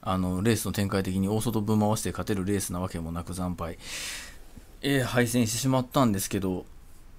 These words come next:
うーん、なんかこの馬はちょっとまだ期待感がね、あのー、道中の動きを見てると、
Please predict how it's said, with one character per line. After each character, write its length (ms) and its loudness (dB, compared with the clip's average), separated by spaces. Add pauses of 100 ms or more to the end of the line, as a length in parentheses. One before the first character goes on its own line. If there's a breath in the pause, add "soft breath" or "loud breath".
(720)
う 40 0
ー 40 8
ん、 720 10 (920)
な 120 6
ん 40 4
か 60 -2
こ 140 8
の 100 10
馬 160 8
は 40 6
ち 60 -4
ょ 20 -2
っ 40 -6
と 60 4
ま 100 6
だ 80 4
期 120 -8
待 200 6
感 180 -2
が 80 -2
ね、 300 2
あ 100 0
の 580 -4
ー、 40 -12 (280)
道 320 4
中 220 2
の 140 6
動 100 4
き 120 2
を 60 10
見 120 8
て 100 4
る 100 0
と、 200 0